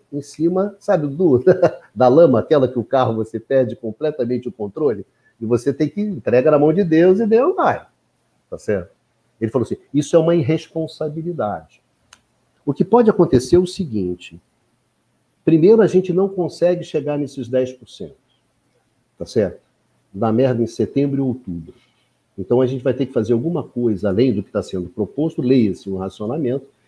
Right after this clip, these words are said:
pra segurar pelo menos esses dez. Porque só com o que a gente faz não chega a dez.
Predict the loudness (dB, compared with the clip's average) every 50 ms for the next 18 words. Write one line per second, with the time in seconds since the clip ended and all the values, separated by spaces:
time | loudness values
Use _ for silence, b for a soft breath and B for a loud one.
0 | _ _ _ _ -2 -2 -2 -2 -2 -2 0 2 4 4 4 4 4 2 0 -4
1 | -2 _ 4 4 6 6 6 6 4 4 4 2 0 0 -2 -4 -8 -12 -20 -20
2 | _ _ -8 -8 -8 -8 -10 -12 -10 -10 -12 -12 -14 _ _ -20 _ _ _ _
3 | _ _ _ _ _ _ -16 -12 -12 -12 -6 -4 -4 -2 0 -2 0 0 0 -2
4 | -2 -2 -4 -6 -6 -6 -6 -6 -6 -8 -10 -10 -10 -8 -6 -6 -8 -8 -12 -16